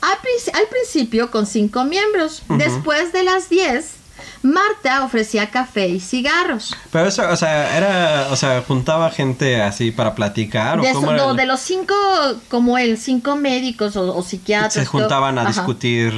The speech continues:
Speaker 2: los
Speaker 1: Ajá.
Speaker 2: temas de, de actualidad en la, en su ciencia.
Speaker 1: En su ciencia, sí, en la
Speaker 2: Ajá.
Speaker 1: psiquiatría.
Speaker 2: En la psiquiatría, órale.
Speaker 1: Con el tiempo se integraron, ah, yo sé, sí, ¿verdad? Se integraron otras personas. Así, en mil novecientos ocho, siendo ya veintidós
Speaker 2: <laughs>
Speaker 1: miembros,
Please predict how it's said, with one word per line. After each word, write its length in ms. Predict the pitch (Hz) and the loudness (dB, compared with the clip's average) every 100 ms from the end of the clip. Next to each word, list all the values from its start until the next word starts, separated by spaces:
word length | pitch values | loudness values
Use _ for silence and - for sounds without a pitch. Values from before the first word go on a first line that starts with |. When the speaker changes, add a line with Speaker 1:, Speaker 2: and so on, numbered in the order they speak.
| 110 120 | -4 -2
Speaker 2:
los 240 | 107 104 | -2 -2
Speaker 1:
Ajá. 80 | 87 | 0
Speaker 2:
temas 400 | 117 113 110 107 | 0 0 -2 -2
de, 760 | 101 95 92 92 92 90 90 - - - - - | -4 -4 -6 -6 -6 -6 -6 -10 -18 -20 -10 -6
de 60 | |
actualidad 680 | 117 - 123 123 131 135 131 | -4 0 0 2 0 2 2
en 100 | 117 | 2
la, 80 | 113 | 0
en 260 | 110 113 | -2 -6
su 140 | 101 113 | -4 -4
ciencia. 400 | 147 143 104 - - - | -2 -2 -2 -6 -4 -2
Speaker 1:
En 140 | 190 | 0
su 100 | 185 | 0
ciencia, 260 | 262 339 - 277 | -2 -4 -8 -12
sí, 20 | - - | -10 -4
en 100 | 123 | 0
la 60 | - | 0
Speaker 2:
Ajá. 80 | - | 0
Speaker 1:
psiquiatría. 420 | 180 185 269 320 - | -2 -2 -2 -4 -6
Speaker 2:
En 80 | 123 | -6
la 80 | 104 | -4
psiquiatría, 500 | 113 117 110 117 104 | -6 -6 -4 -4 -2
órale. 340 | 127 131 87 - - | -2 -4 -8 -12 -4
Speaker 1:
Con 180 | 294 302 | -2 0
el 140 | 320 | -2
tiempo 400 | 415 480 453 330 | -2 -2 0 0
se 100 | 320 | 0
integraron, 480 | 302 320 302 330 339 | -2 0 0 2 2
ah, 380 | 285 269 240 196 | 2 2 2 0
yo 120 | 175 | -2
sé, 160 | 165 147 | -8 -12
sí, 120 | - 220 | -2 0
¿verdad? 200 | 185 277 | 0 0
Se 80 | |
integraron 440 | 247 262 269 277 285 | 0 2 2 0 0
otras 260 | 247 247 | -2 -2
personas. 560 | 277 285 359 359 277 - | -2 -2 0 -2 -4 -4
Así, 380 | 269 320 392 381 427 | -4 0 2 2 2
en 160 | 339 339 | 0 0
mil 100 | 392 | 0
novecientos 640 | 480 480 392 359 370 370 370 | 0 0 -2 0 -2 -2 -2
ocho, 440 | 370 - 226 226 226 | -2 -2 -2 -2 -4
siendo 300 | - 320 311 | -4 -2 -2
ya 220 | 254 302 | -2 0
veintidós 640 | 302 311 294 247 233 330 403 | 0 -2 -2 0 0 0 0
Speaker 2:
<laughs> 40 | |
Speaker 1:
miembros, 520 | 208 294 226 196 190 | 0 2 2 2 0